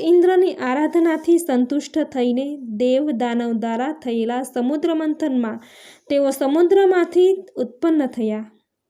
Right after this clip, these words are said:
જગતપતિ ભગવાન જ્યારે જ્યારે અવતાર લેશે,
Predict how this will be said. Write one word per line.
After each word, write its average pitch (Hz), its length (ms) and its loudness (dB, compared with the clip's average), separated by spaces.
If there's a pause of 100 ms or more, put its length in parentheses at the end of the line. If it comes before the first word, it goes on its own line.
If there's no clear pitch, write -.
(200)
જગતપતિ 240 680 -2
ભગવાન 277 600 -2
જ્યારે 247 360 0
જ્યારે 226 340 -4
અવતાર 240 440 -4
લેશે, 262 440 -4